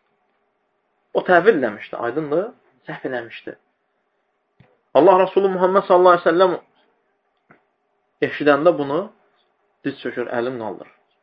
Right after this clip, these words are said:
Deyir ki, "Ya Rabbi, mən Xalidin etdiyi əməldən uzağam."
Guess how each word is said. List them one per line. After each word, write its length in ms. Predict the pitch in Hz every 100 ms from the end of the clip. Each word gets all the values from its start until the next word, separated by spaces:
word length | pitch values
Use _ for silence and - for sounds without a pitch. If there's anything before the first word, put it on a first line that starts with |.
| _ _ _ _ _ _ _
Deyir 120 | 127 123
ki, 100 | 123
"Ya 300 | 123 123 120
Rabbi, 580 | 127 127 127 127 110 - _ _ _ _ _ _ _ _ _ _ _ _ _ _ -
mən 440 | 139 175 170 123
Xalidin 840 | 113 - 143 143 143 135 180 160 -
etdiyi 500 | 143 123 - 160 170
əməldən 680 | 151 143 143 135 156 170
uzağam." 640 | 135 123 165 156 156 123